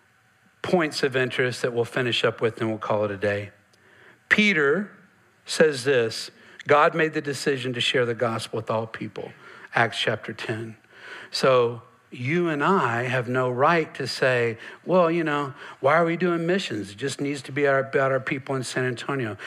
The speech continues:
You have no verses for that. The only verses that we have is that we're to go into all the world and preach the gospel. Preach, teach, disciple. That's the mandate.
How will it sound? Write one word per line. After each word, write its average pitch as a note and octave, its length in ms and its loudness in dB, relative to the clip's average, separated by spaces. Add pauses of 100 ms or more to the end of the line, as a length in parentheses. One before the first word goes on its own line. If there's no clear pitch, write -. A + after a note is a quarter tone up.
(140)
You C3+ 160 2
have C#3 100 4
no C3+ 140 0
verses A#2+ 420 0
for - 140 -10
that. G2 360 -8 (1300)
The C#3 120 -2
only D#3+ 160 2
verses C#3 320 -2
that B2+ 60 -4
we B2+ 120 0
have C3 260 2
is A#2 80 -4
that A#2+ 120 -4
we're B2 120 0
to A#2+ 60 -2
go B2 280 2 (200)
into B2+ 200 0
all C3 180 2
the C#3 60 2
world B2 260 4
and G#2+ 40 -10
preach B2+ 160 -4
the - 60 -12
gospel. A2+ 420 -6 (520)
Preach, - 360 -4
teach, B2+ 320 -4
disciple. A#2+ 640 -4 (1000)
That's F3+ 260 6
the C#3 100 0
mandate. C#3 640 0